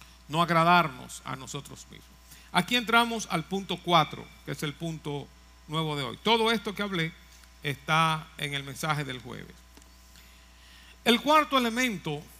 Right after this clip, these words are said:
para crecer en la vida cristiana es la santidad. La santidad, dice segunda de Corintios siete uno, "Así que, amados, puesto que tenemos tales promesas,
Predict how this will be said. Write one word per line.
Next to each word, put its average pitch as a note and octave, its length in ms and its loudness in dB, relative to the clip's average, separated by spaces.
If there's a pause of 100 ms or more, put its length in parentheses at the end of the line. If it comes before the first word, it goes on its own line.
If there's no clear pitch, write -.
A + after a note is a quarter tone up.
para E3 240 0
crecer G#3 340 -2
en G#3 80 -2
la F3 80 0
vida F3+ 240 -2
cristiana C#3 640 -8 (680)
es E3+ 160 2
la F3 380 0
santidad. E3 840 2 (2250)
La F#3+ 160 2
santidad, A3+ 760 2 (340)
dice G3 320 0
segunda G#3 400 -4
de G3+ 100 -4
Corintios E3 840 -8 (100)
siete F#3 400 -2
uno, C3+ 320 -8 (240)
"Así F3+ 260 -2
que, G#3+ 140 -2
amados, E3+ 680 -2 (760)
puesto F3 320 -2
que F3 100 -6
tenemos G#3 560 -4
tales G3+ 300 2
promesas, F#3 800 -6